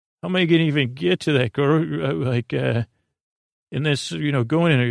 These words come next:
a, a hardware store, so you gotta fe-, it feels so hard, you know?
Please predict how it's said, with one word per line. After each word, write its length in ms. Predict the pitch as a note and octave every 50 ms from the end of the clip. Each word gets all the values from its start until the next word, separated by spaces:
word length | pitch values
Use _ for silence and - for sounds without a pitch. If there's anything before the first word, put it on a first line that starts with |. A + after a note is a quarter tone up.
| B2 C#3 C#3
a, 80 | B2+
a 60 | B2+
hardware 400 | G2 C3+ D#3+ F3+ E3+ D3 B2 A#2
store, 320 | A#2 - - D3 C3+ B2+ A#2
so 300 | - - - C3+ A#2+ -
you 140 | - B2+ C#3
gotta 280 | C#3+ C3 B2+ B2+ B2+
fe-, 180 | - - D#3+ D#3
it 240 | - D#3+ C3 C3 -
feels 240 | - E3 D3+ B2+
so 160 | - - C#3 A2+
hard, 460 | A2 C3 D3 F3+ G3 E3 B2+ A2+ C3
you 100 | B2 A#2
know? 380 | B2 C3+ C#3 D3+ E3+ F3+ D3+